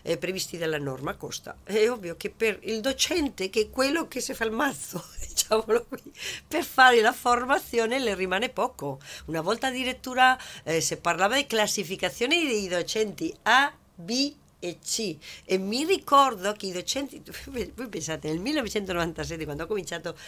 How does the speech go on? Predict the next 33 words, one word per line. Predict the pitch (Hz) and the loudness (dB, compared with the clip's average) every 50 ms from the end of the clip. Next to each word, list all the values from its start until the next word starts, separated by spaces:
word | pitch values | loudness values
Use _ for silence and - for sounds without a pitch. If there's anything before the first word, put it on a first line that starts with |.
| - - - - | -18 -18 -16 -12
a | - | -10
essere | 143 139 - 160 139 139 | -8 -4 -2 -4 -4 -4
obbligato | - 135 127 131 135 135 - 135 - 175 | -8 -12 -12 -10 -12 -12 -12 -10 -6 -6
della | 180 190 | -6 -6
formazione | 190 - - 180 185 180 - 196 196 190 | -6 -10 -12 -12 -10 -10 -10 -10 -10 -8
qui, | - 214 196 | -6 -4 -4
la | 160 147 143 143 | -4 -4 -6 -4
tariffa | 143 180 190 311 320 - 370 349 | -4 -2 -2 -2 -2 0 0 0
di | 285 | 0
una | 240 208 190 185 | -2 -4 -4 -6
docenza | 175 170 160 - - 196 202 - 143 - - 151 151 - - - - - | -6 -6 -6 -6 -6 -6 -6 -6 -6 -8 -10 -10 -10 -12 -14 -16 -10 -4
stava | - 160 - - 320 | -4 0 2 2 2
intorno | 370 294 - - 320 415 | 2 2 2 0 0 0
ai | 427 - | 0 0
centoventi | - - 277 277 - 233 190 175 165 147 147 147 | 0 0 -2 -2 -2 -2 -2 -2 -2 -4 -4 -6
euro. | 139 135 139 131 147 214 311 320 - - - - - - _ _ - - _ _ _ _ - - - - - - - - - - - - - - - - | -6 -6 -4 -4 -4 -4 -4 -6 -12 -20 -20 -20 -20 -20 _ _ -20 -20 _ _ _ _ -20 -20 -18 -16 -16 -16 -16 -18 -20 -20 -20 -20 -20 -20 -8 -4
Vai | 196 214 240 | -2 0 0
a | |
vedere | 220 202 185 170 | 0 -2 -4 -4
adesso | 165 156 151 160 | -6 -6 -8 -8
come | 156 151 147 | -8 -8 -8
sta. | 143 - 139 143 139 - - - - - - - - - - - - - - | -10 -12 -14 -16 -18 -20 -20 -20 -20 -20 -20 -20 -20 -18 -20 -20 -20 -14 -4
La | - 170 170 | -2 0 0
tariffa | - 196 226 269 240 | 0 0 -2 -2 -4
di | 262 247 | -4 -2
una | 233 220 214 | -2 -2 -2
docenza | 202 196 175 202 - - - 156 147 147 147 - - 139 - | -2 -4 -6 -8 -8 -8 -6 -4 -4 -4 -6 -8 -10 -10 -6
med-, | 165 170 185 185 190 185 180 180 180 - | -2 0 0 0 0 -2 -6 -10 -12 -12
media, | - 160 170 170 165 156 151 151 160 185 233 381 427 - | -8 -6 -4 -2 -2 -2 -4 -4 -4 -4 -4 -4 -8 -10
media | - 147 147 160 156 143 139 147 190 254 | -10 -6 -4 -2 -2 -2 -2 -4 -6 -6
sta | 240 - - - 214 202 170 - - - - - - - - - - - - _ - - | -8 -10 -8 -4 -2 -2 -2 -2 -6 -12 -20 -20 -20 -20 -20 -20 -20 -20 -20 _ -20 -14
quaranta | - - 175 180 208 240 254 269 - - - 285 294 294 302 302 294 294 285 285 | -6 -2 -2 0 0 -2 -4 -6 -8 -8 -8 -6 -6 -8 -10 -12 -12 -14 -16 -10
euro. | - 320 330 320 302 269 285 320 | -6 -4 -4 -4 -4 -4 -6 -6